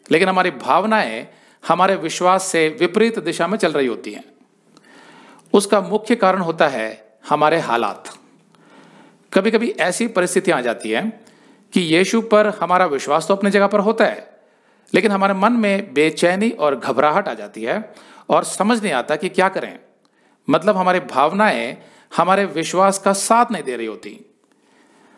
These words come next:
तो ऐसा ही कुछ इब्राहिम के साथ भी हो रहा था। मैं आपको बताना चाहता हूं कि अगर आप विश्वास में चल रहे हैं,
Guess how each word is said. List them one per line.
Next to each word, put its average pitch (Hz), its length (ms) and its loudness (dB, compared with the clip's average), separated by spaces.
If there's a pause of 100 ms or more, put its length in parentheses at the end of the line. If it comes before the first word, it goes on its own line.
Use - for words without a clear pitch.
(220)
तो - 120 2
ऐसा 208 260 2
ही 247 100 0
कुछ 233 340 -4
इब्राहिम 160 380 0
के 202 120 0
साथ 165 240 0
भी 160 180 -8
हो 127 160 -6
रहा 107 120 -8
था। - 420 -18 (1120)
मैं 170 60 4
आपको 202 180 0
बताना 226 240 2
चाहता 160 220 0
हूं 120 200 -6 (680)
कि - 60 4
अगर 214 680 0
आप 170 360 2
विश्वास 160 440 0
में 185 60 -2
चल 120 160 -4
रहे 110 140 -4
हैं, 143 400 -6